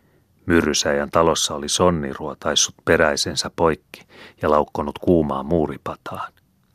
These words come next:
Ja se oli tapahtunut juuri samalla hetkellä, kun Vuollo oli metsässä korventanut kuukkelin. Koko syksy kierreltiin kiveliöitä,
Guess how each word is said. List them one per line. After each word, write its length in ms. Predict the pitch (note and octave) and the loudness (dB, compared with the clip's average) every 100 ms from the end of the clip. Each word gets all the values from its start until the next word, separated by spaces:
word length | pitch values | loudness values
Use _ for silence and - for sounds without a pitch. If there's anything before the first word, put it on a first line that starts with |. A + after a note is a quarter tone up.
| _ _ _ _ | _ _ _ _
Ja 80 | - | -6
se 120 | - | -2
oli 140 | D#2 C#2+ | -2 -2
tapahtunut 680 | - - D2+ - E2 C#2+ - | -6 -6 -6 -6 -8 -8 -2
juuri 380 | F2 F#2 D#2 C#2 | 4 4 2 0
samalla 500 | - D2+ C#2+ C2+ C#2 | 2 2 0 -2 -6
hetkellä, 520 | D2 D2 - E2 C#2+ | -6 -6 -6 -8 -6
kun 200 | - D2 | -8 -4
Vuollo 380 | D#2 D#2 C#2+ C#2 | 2 2 2 -2
oli 180 | C#2 C#2+ | -10 -6
metsässä 560 | D2+ D2+ - - - G2 | -4 -2 -4 -4 -4 -2
korventanut 640 | E2+ D2 C#2+ C2+ D#2+ - | -2 -4 -6 -10 -12 -12
kuukkelin. 720 | - E2 C#2+ - - G#2+ - - - _ _ _ _ _ _ | -4 -2 -2 -6 -8 -8 -8 -18 -20 _ _ _ _ _ _
Koko 260 | - E2 E2 | -4 -2 0
syksy 420 | - F#2+ - - | 0 0 0 -4
kierreltiin 640 | - D2+ C#2 C#2+ C2+ D#2+ C2 | -4 -4 -4 -6 -6 -8 -2
kiveliöitä, 800 | F2+ D#2 D2 C2+ C#2+ C#2+ - | 0 2 2 -2 -8 -12 -14